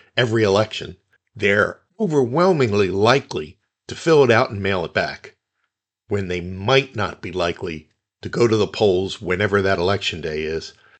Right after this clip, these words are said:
and get their vote to count. The Democrats have been doing that for years in Virginia, and that's how they've been winning these close elections. And it changes everything if Republicans get what are called their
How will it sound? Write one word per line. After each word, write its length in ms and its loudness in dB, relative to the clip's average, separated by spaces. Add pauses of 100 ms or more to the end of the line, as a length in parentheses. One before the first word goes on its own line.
(140)
and 120 -12
get 200 -4
their 120 0
vote 280 -6
to 40 -14
count. 400 -8 (460)
The 80 -8
Democrats 500 0
have 120 -8
been 120 -6
doing 280 0
that 160 0
for 120 -10
years 560 2 (440)
in 180 -8
Virginia, 580 0 (380)
and 240 -12
that's 360 -6
how 140 2
they've 220 0
been 180 -4
winning 280 -4
these 180 -10
close 360 -6
elections. 600 0 (400)
And 160 -10
it 240 -14
changes 560 2
everything 600 -2 (380)
if 220 -4
Republicans 640 -2
get 260 0
what 140 -2
are 80 -2
called 460 0
their 280 -2